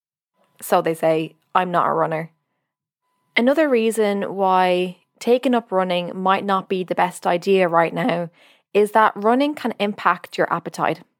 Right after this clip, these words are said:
It's common to not feel hungry straight after a run, but to feel an intense hunger later on in the day or the next day. If you're binge eating, I bet your appetite is a bit out of whack,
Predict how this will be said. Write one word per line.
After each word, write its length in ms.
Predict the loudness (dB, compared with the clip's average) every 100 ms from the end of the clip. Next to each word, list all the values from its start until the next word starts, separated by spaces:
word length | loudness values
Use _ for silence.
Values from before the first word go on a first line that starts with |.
| _ _ _
It's 160 | -6 -4
common 480 | -2 0 2 0 -2
to 100 | -2
not 340 | 0 0 -2
feel 220 | -2 -2
hungry 720 | -2 -6 -6 -4 -2 0 -2 -4
straight 460 | -12 -2 2 2
after 560 | 2 0 -2 -4 2 2
a 60 | 4
run, 400 | 2 2 -2 -12 _ _ _ _
but 140 | -4
to 60 | -2
feel 280 | 2 2 2
an 140 | 0
intense 640 | -2 -6 -8 -2 -2 -2 -8
hunger 420 | -4 -4 2 2 2
later 440 | 0 0 2 2
on 300 | 2 2 0
in 160 | -4 -8
the 80 | -2
day 380 | 0 2 0 -2
or 260 | -4 -4
the 140 | -2 -2
next 300 | -2 -6 -6
day. 320 | -4 -4 -10 _ _ _ _ _ _ _ _
If 180 | -4 -2
you're 80 | 0
binge 300 | 0 0 -2
eating, 520 | -6 -4 -2 -2 -4 -6 -2
I 140 | -2
bet 320 | 2 2 2
your 180 | 0 -2
appetite 720 | -4 -8 -16 -8 -4 -4 -6 _
is 240 | 0 2 0
a 60 |
bit 260 | 0 2 2
out 160 | 2 0
of 100 | 2
whack, 540 | 0 0 -8 -20 -20